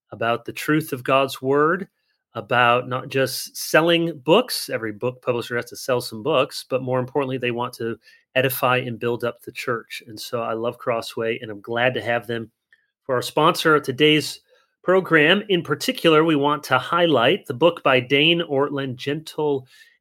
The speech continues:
and Lowly. And when I look at a new book, I do look at the,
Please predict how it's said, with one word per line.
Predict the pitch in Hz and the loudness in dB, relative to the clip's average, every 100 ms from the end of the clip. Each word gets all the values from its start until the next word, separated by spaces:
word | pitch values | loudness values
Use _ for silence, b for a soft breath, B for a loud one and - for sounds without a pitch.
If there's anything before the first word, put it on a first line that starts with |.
| - | -6
and | 127 123 | -4 -2
Lowly. | 120 127 143 135 104 98 113 139 _ _ _ _ - | 4 4 4 2 -4 -4 -4 -6 _ _ _ _ -4
And | 127 127 127 | 2 2 4
when | 160 | 6
I | 269 | 8
look | 277 247 | 8 8
at | 196 | 6
a | |
new | 185 196 | 6 4
book, | 143 180 254 - - - _ - | 6 8 8 4 -14 -20 _ 4
I | 147 | 4
do | 135 135 196 | 6 4 4
look | 190 196 196 | 4 4 4
at | 185 | 4
the, | 170 127 | 2 -2